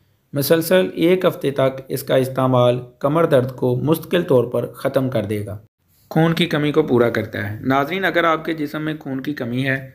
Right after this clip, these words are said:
तो इसके लिए आप एलोवेरा जेल दो चम्मच और हल्दी एक चम्मच, दोनों को एक गिलास नीम गर्म दूध में हल करके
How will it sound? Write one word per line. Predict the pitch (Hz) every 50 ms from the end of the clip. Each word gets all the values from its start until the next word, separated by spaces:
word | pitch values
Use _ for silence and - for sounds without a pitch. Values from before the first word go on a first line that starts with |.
| _ _ _ -
तो | 151
इसके | 156 156 156 - 165 151
लिए | 156 151 156 151
आप | 147 131 135 135 135 139
एलोवेरा | 135 131 135 139 139 135 139 135
जेल | 127 135 131 127 127 131
दो | 127 - - 127 127 123 123
चम्मच | 123 131 127 127 127 127 127 - - -
और | 139 135 131
हल्दी | 135 131 123 120 127 127 123 127 127
एक | 127 127 123 127 127
चम्मच, | 127 120 120 123 127 - - - _ - _ _ _ _ -
दोनों | 135 151 156 160 170 180 175
को | 175 160 156 160 175
एक | 156 151 147 147
गिलास | 143 135 131 131 131 -
नीम | 139 135 147 160 160
गर्म | 147 135 131 135 131
दूध | 127 123 123 127
में | 123 120 117 120 131 127 -
हल | - 135 135 151 156
करके | 156 143 117 113 113 - 123 120